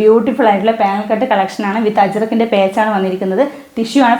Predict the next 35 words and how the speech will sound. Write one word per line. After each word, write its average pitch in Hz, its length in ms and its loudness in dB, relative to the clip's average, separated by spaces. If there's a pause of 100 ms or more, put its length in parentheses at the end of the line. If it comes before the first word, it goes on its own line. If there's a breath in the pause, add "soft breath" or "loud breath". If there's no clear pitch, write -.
ഫാബ്രിക് 208 400 2
വന്നിരിക്കുന്നത്. 196 380 -2
ഞാൻ 220 140 0
ഈ 233 100 -2
വെയർ 202 180 2
ചെയ്തിരിക്കുന്ന 208 360 -2
ഈ 196 60 -2
ഒരു 214 120 -4
കളക്ഷനാണ്. 185 480 -4
അപ്പോൾ 202 160 -6
നമുക്ക് 202 200 -4
ഇതിൻ്റെ 214 200 -4
ക്ലോസർ 185 340 -2
വ്യൂ 185 140 -2
കാണാം. 254 180 0 (720 loud breath)
Wide 214 240 4
and 254 120 6
beautiful 226 440 2
neck 208 200 -6
ആണ് 214 180 0
പ്രൊവൈഡ് 196 340 0
ചെയ്തിരിക്കുന്നത്. 190 460 0 (440 loud breath)
ആ, 196 40 -2 (160)
with 202 160 -2 (120)
അജ്രക്കിൻ്റെ 220 500 0
പാച്ചാണ് 208 440 2
പ്രൊവൈഡ് 196 340 0
ചെയ്തിരിക്കുന്നത്. 190 460 -2 (380)
യോക്ക് 202 220 -4
പോർഷനിലായിട്ട് 220 500 0 (200)
പൈപ്പിങ്സ് 220 460 0
കൊടുത്ത് 190 280 -2
യോക്കിനെ 208 340 0
സെപ്പറേറ്റ് 208 400 0
ചെയ്തിട്ടുണ്ട്. 190 380 -2